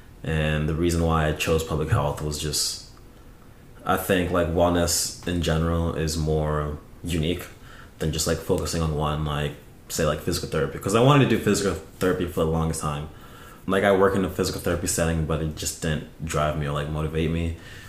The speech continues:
Public health, because it's just, like, you're focusing on, you know, the study of just, like, everything in general. So, um, I'm excited for that. That's my next project. So,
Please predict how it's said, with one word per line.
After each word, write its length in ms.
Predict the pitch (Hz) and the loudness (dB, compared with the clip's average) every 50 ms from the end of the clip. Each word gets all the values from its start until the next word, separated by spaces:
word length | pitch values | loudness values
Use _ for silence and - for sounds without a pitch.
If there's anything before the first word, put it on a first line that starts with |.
| - - - | -18 -16 -8
Public 300 | - - 117 95 98 95 | -2 0 2 2 2 2
health, 320 | - 98 87 90 87 82 | 2 2 2 2 2 0
because 340 | - 82 - 90 82 80 76 | -2 -2 0 2 2 2 2
it's 100 | 78 78 | 0 -2
just, 220 | - 80 76 - - | -2 -2 -2 -2 -2
like, 120 | 78 76 - | -2 -2 -2
you're 260 | 78 80 80 80 78 - - - | -2 -2 0 -2 -2 -4 -10 -8
focusing 520 | - - 98 82 80 80 - 82 76 78 76 | -2 0 0 0 0 0 0 0 0 0 -2
on, 260 | 73 73 71 73 73 - - - - - | -2 -2 -4 -6 -8 -10 -12 -14 -12 -6
you 80 | 76 76 | -4 -4
know, 160 | 73 73 76 - - - - - - - - | -4 -4 -6 -10 -14 -18 -20 -20 -20 -10 -6
the 60 | - 87 | -6 -4
study 280 | - - 87 78 80 | -2 0 2 2 2
of 160 | 80 73 69 - | 2 0 0 -4
just, 220 | 76 73 - - | -6 -6 -4 -2
like, 200 | 78 69 67 - - - | -2 -4 -4 -6 -6 -4
everything 480 | 78 76 76 76 - 69 71 80 78 - - | -4 -2 -4 -4 -8 -8 -8 -10 -10 -10 -10
in 80 | 85 82 | -8 -6
general. 280 | 80 73 69 73 73 - - - - - - - - - - - - - | -4 -4 -6 -6 -8 -10 -12 -16 -18 -20 -20 -20 -20 -20 -20 -20 -16 -10
So, 440 | - - 76 69 67 69 69 73 - - - - - - - - - | -6 -4 -2 -2 -2 -2 -4 -6 -8 -12 -16 -20 -20 -20 -20 -16 -8
um, 300 | - 73 76 73 73 71 78 | -4 -2 0 0 0 0 -2
I'm 60 | 82 | -2
excited 320 | 85 82 - 104 98 98 98 | -2 0 4 4 4 6 4
for 100 | - 101 | 4 2
that. 280 | 92 92 90 90 - | 4 4 4 4 4
That's 180 | - 87 - - | 2 0 0 0
my 140 | 92 87 85 | 0 2 2
next 240 | 85 82 82 - - | 2 2 0 0 0
project. 480 | - 85 82 78 78 78 80 - - | 2 2 2 4 4 2 2 2 2
So, 420 | - - 82 78 78 76 76 78 | 0 2 2 2 2 2 0 -2